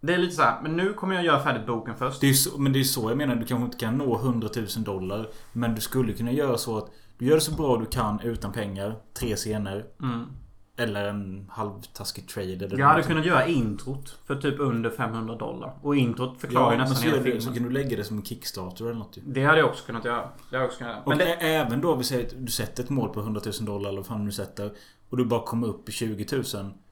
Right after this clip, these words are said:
Speaker 2: då ska du ju ändå ta de pengarna och låta det gå till projektet.
Speaker 1: Mm.
Speaker 2: Då har du dem.
Speaker 1: Mm.
Speaker 2: Och säga bara att så här många var i alla fall intresserade av filmen.
Speaker 1: Mm.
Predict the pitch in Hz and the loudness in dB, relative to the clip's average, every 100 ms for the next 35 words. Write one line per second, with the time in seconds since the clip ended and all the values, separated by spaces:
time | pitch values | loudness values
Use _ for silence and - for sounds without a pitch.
0 | _ _ - - - - 127 117 - 139 | _ _ -20 -20 -20 -18 -8 -8 -4 -2
1 | 147 131 110 - 113 104 120 113 113 104 | 2 2 0 -2 -2 0 0 0 -2 -2
2 | 104 104 - - - - - - 120 110 | -4 -6 -8 -10 -10 -18 -10 -4 -2 -2
3 | - 110 104 107 95 - - 107 - - | -2 -4 -4 -6 -8 -10 -10 -8 -8 -8
4 | 110 147 131 123 117 110 101 95 107 - | -6 0 2 2 2 -2 -4 -6 -8 -12
5 | - - 135 120 - - - - 120 107 | -20 -8 -4 -4 -6 -18 -10 -6 -4 -2
6 | 104 98 - - - - 123 139 135 127 | -4 -6 -12 -20 -14 -6 0 0 2 0
7 | 107 104 107 107 113 104 104 - 104 95 | -2 -2 -4 -4 -6 -6 -4 -4 -4 -6
8 | 98 101 107 95 101 104 143 127 113 | -6 -6 -8 -8 -8 -6 -2 0 -2